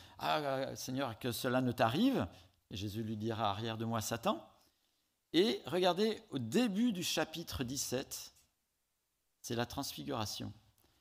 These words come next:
Et on a dans ce, dans tout ce mouvement-là, on a une présentation, ce que disent les hommes,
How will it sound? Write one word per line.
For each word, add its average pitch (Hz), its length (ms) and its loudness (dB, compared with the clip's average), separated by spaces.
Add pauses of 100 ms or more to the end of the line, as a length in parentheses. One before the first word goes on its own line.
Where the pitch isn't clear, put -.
(280)
Et 113 100 0
on 156 140 2
a 196 380 4
dans 151 200 0
ce, 131 600 4 (540)
dans 131 180 0
tout 240 180 -4
ce - 180 0
mouvement-là, 185 1040 6
on 143 180 0
a 165 80 8
une 202 160 0
présentation, 196 880 0
ce - 140 -6
que 147 100 -2
disent 180 300 -2
les 143 200 4
hommes, 196 260 4